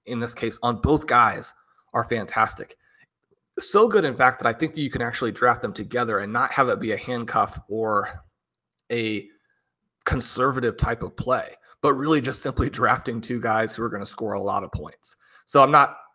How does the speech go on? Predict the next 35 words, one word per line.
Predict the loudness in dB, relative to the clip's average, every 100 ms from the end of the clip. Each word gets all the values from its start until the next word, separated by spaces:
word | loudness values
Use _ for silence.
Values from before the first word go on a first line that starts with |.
| _ _ _ 4
urging | 4 6 0
people | -4 -6 -4
to | -4
do | -4 -2
that, | -2 -2
but |
if | -6
you | -6
get | -2 -2
in | 0
the | 0
right | 0 -2
spot | -2 -2
in | -4
your | -10
draft, | -4 -2 -4 -8 -20 -16
you | -8
already | -2 0 0
have | 0 0
one, | 0 -4 -6
and | -6
the | -8
other | -4 -2
guy | 0 -2
is | -4
just | -8 -10 -12
the | -12
screaming | -12 -8 -8 -8 -4
value. | 0 2 0 -4 -8 -12 _ _ _
You |
know, | -10
don't | 0 0 -2 _ _ _ _
ignore | -8 -6 -4
the | -4
possibility | -4 -6 -6 -10 -8 -8 -10